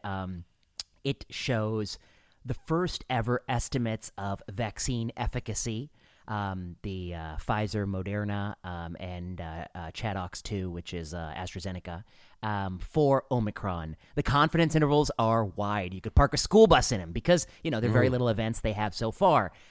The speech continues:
Speaker 1: Um, they're not able to say anything about severe disease. They are able to say that it looks like to them that, uh, vaccine efficacy for symptomatic disease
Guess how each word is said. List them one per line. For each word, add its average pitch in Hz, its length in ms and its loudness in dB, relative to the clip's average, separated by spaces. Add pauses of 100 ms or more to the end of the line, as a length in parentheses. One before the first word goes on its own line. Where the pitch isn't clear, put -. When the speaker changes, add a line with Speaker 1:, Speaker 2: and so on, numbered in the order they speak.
(120)
Speaker 1:
Um, 113 240 -2
they're 139 120 4
not 151 220 6
able 220 160 4
to 196 80 2
say 175 220 2
anything 160 360 2
about 139 240 2
severe 127 320 2
disease. 98 520 -4 (280)
They 127 180 -2
are 143 200 6
able 156 260 2
to 139 140 -2
say 101 460 -2 (200)
that 120 120 0
it 113 140 -6
looks 127 400 -2
like 117 400 -2
to 151 120 2
them 92 460 -4 (300)
that, 107 320 -6 (200)
uh, 98 200 -4
vaccine 123 480 0
efficacy 135 480 0
for 117 240 -4
symptomatic 113 920 2
disease 95 560 -2